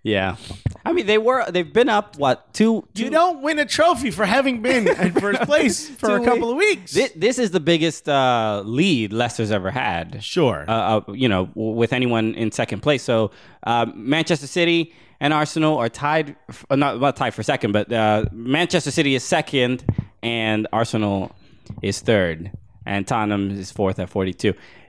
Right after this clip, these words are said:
Speaker 2: And Tottenham's not going away.
Speaker 1: Yeah.
Speaker 2: Tottenham, I mean, I hate to say this. You know how much I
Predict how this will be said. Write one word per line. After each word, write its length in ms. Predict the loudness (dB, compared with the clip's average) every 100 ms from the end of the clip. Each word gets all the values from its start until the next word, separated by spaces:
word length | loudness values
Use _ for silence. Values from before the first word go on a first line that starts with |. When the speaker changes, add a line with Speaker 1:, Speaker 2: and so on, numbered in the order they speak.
| _
Speaker 2:
And 160 | -4 -2
Tottenham's 460 | 0 2 2 0
not 180 | 0 -2
going 300 | 0 -2 -2
away. 400 | -2 -2 -4 -6
Speaker 1:
Yeah. 140 | -8 -2
Speaker 2:
Tottenham, 440 | 0 0 0 -4
I 120 | -4
mean, 180 | -2 -2
I 160 | -2 -4
hate 360 | -4 -4 -4
to 100 | -6
say 200 | -6 -4
this. 200 | -6 -6
You 80 | -4
know 100 | -2
how 80 | -2
much 220 | -2 -2
I 80 | -6